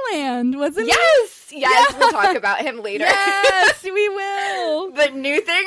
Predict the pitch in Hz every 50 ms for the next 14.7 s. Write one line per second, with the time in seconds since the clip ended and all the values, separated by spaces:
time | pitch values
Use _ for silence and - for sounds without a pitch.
0 | 381 381 339 294 - - - - 226 254 240 247 - - 220 202 208 214 226 262
1 | 269 226 - - 226 220 240 - - 269 214 226 262 285 294 214 214 - 392 427
2 | 494 554 508 523 480 403 339 302 247 208 - - - 226 240 262 220 247 277 277
3 | 277 - - 254 220 233 208 220 208 269 269 254 285 - 294 311 339 320 330 -
4 | 294 269 262 262 254 - - 208 277 277 294 - - 247 214 208 214 220 254 269
5 | - - 226 214 208 208 208 - - 196 196 196 - - 220 208 208 196 190 196
6 | - _ _ - - 208 185 175 151 131 131 104 104 - - _ _ _ _ -
7 | 220 214 - - 277 285 285 214 202 247 226 - - 220 202 190 220 - - 220
8 | 214 - 233 208 - _ - 175 160 147 160 165 175 214 - 139 98 120 - -
9 | - - 226 202 - - 226 214 - 277 277 277 220 180 - - 226 180 175 175
10 | - 196 190 - - - 160 156 147 180 202 214 - - 269 269 285 294 302 285
11 | - 202 208 196 190 175 _ - - - 202 185 - - 175 151 151 190 _ -
12 | 101 98 107 247 - 233 240 - 262 214 - 190 196 214 208 202 196 185 180 180
13 | 185 202 _ _ _ _ _ _ _ _ _ _ _ _ _ _ _ _ _ -
14 | _ _ 254 240 233 254 254 247 254 262 254 247 226